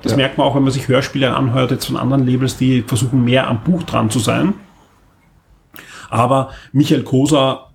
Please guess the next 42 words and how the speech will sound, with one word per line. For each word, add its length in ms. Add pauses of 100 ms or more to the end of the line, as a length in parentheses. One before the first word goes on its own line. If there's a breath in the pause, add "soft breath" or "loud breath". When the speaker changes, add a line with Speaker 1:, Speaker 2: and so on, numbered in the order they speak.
(260)
Speaker 1:
hat 260
den 240
einfach 200
zu 100
dem 240
gemacht, 360
was 140
man 100
heute 180
kennt. 400
Und 180
de-, 100
deswegen 400
ist 160
auch, 240 (120)
äh, 520
de-, 300
die 120
Figur 340
des 180
Professor 320
Van 60
Dusen 240
im 60
deutschsprachigen 460
Raum, 240
vor 80
allem 100
in 80
Deutschland, 460 (240 loud breath)
so 280
beliebt, 440 (240 loud breath)
weil 100
es 200
kennt 500
ihm 140
sonst 440
kaum 320
jemand. 340
Speaker 2:
Mhm. 40
Speaker 1:
Es 120
gab 440